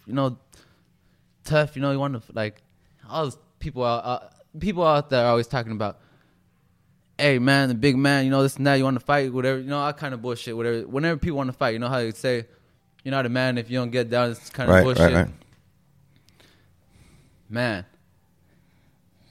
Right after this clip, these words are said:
Speaker 1: I've seen what, what fighting, what fighting will, will, will get you into, and, and, like, sometimes, you know, it's like, you either be the smarter person and walk away,
Speaker 2: Yeah.
Speaker 1: or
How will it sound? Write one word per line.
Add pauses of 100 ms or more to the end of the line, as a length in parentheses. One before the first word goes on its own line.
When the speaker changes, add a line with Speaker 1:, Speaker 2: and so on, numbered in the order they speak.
(220)
Speaker 1:
I've
seen
what,
what
fighting,
what
fighting
will,
will,
will
get
you
into,
and,
and,
like, (960)
sometimes,
you
know,
it's
like, (580)
you
either
be
the
smarter
person
and
walk
away, (340)
Speaker 2:
Yeah. (1400)
Speaker 1:
or